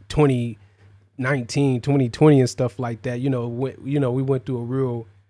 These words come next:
heavy phase of everybody was like, you know, there was a rugged, you understand, like a, you know, pants sagging,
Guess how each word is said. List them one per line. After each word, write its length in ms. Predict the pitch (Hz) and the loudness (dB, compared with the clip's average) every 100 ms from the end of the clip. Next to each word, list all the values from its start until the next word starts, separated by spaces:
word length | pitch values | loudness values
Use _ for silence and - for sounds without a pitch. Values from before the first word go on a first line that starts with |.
| _ | _
heavy 280 | 143 135 127 | -4 -2 -6
phase 380 | - 139 135 120 | -4 -2 -2 -4
of 100 | 117 | -4
everybody 580 | 131 127 120 123 123 | -2 -2 -4 -2 -2
was 280 | 117 117 107 | -4 -8 -8
like, 360 | 123 117 110 - - _ _ _ | -8 -6 -8 -14 -20 _ _ _
you 80 | 147 | -2
know, 140 | 143 131 | 0 2
there 100 | 139 | 2
was 120 | 123 | 0
a 40 | |
rugged, 560 | 113 127 143 127 104 - | -2 0 0 0 -10 -10
you 120 | 127 | -2
understand, 420 | 131 127 139 131 123 | -2 0 0 0 -2
like 160 | 120 | -4
a, 260 | 117 113 107 - _ _ _ | -4 -8 -10 -14 _ _ _
you 120 | 131 | -2
know, 200 | 120 101 - _ - | -2 -6 -16 _ -12
pants 400 | 139 131 123 - | -6 -4 -6 -6
sagging, 720 | - 123 120 120 120 117 117 | -8 -6 -6 -4 -2 0 -2